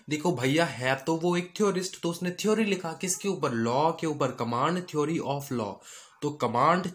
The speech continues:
theory of law आएगा तो सीधा ऑस्टिन क्या करता था? वो थ्योरिस्ट था, ठीक है, ऐसे करके लिख डालना है, ओके ना? मैंने एक लिंक बना दिया। अभी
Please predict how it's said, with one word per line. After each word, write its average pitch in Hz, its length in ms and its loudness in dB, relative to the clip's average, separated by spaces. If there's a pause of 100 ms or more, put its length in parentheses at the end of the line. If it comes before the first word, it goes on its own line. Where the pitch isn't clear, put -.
theory 156 380 2 (100)
of 143 240 0
law 151 120 6
आएगा 175 400 6
तो 190 140 -2
सीधा 175 320 0
ऑस्टिन 233 640 2 (260)
क्या 180 140 4
करता 190 320 0
था? 220 360 -4
वो 143 80 2
थ्योरिस्ट 208 540 4
था, 208 280 -6
ठीक 196 120 -4
है, 170 60 0
ऐसे 131 260 -2
करके 151 260 -2
लिख 131 220 -2
डालना 104 320 -4
है, - 120 -18 (160)
ओके 135 200 2
ना? 226 280 0 (160)
मैंने 135 220 2
एक 190 180 -2 (360)
लिंक 180 260 2
बना 104 240 -4
दिया। 101 200 -10 (360)
अभी 131 280 -2